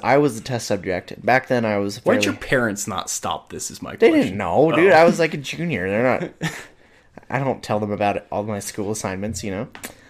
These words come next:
Speaker 1: Um, so I had, like, never had an energy drink before, and so that's why I was a perfect test subject. And I was a fairly healthy, active male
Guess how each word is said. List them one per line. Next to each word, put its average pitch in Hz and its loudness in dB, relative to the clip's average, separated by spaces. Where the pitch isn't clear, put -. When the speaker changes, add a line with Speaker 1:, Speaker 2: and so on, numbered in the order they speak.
Speaker 1:
Um, 117 2
so 123 4
I 131 6
had, 131 6
like, 104 -2
never 101 0
had 104 -2
an 92 -8
energy 95 -8
drink 65 -12
before, 80 -10
and 117 -16
so 107 -4
that's 98 -6
why 95 -4
I 95 -6
was 98 -10
a - -14
perfect 135 -10
test 208 -6
subject. - -6
And 117 0
I 117 2
was 117 0
a 117 -8
fairly 131 2
healthy, 131 4
active 120 0
male 113 -2